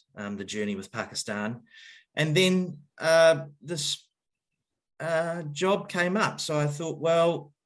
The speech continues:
why not give it a go and, and see where we get to?" And I was very fortunate enough to be able to be given the position. And I started here in, uh, April the first,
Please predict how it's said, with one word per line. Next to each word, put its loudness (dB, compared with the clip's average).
why -2
not 0
give 0
it 2
a -2
go 4
and, 2
and -6
see -2
where 0
we -4
get -6
to?" 0
And -2
I 0
was 6
very 2
fortunate 0
enough 4
to -8
be -2
able 2
to -6
be -8
given -2
the -6
position. -2
And 0
I -2
started 2
here -2
in, -8
uh, 0
April 2
the -4
first, 2